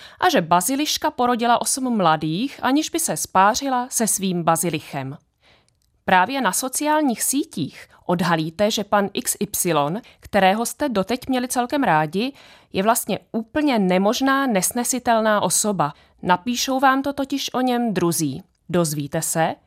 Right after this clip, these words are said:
že paní Z Ž, která vám spoustu let dělá vlasy,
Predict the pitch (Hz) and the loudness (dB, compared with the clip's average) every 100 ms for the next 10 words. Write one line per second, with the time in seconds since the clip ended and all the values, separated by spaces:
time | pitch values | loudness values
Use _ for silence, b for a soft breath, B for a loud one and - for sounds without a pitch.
0 | _ _ _ - 180 180 190 247 233 175 | _ _ _ -2 -2 2 2 2 0 0
1 | 165 254 185 160 - - - 202 196 214 | 0 -2 0 0 -2 -4 0 2 4 4
2 | 208 - 180 175 - 208 214 240 254 277 | 2 0 -2 -2 -2 -2 0 2 2 4
3 | 185 180 220 | 2 0 -2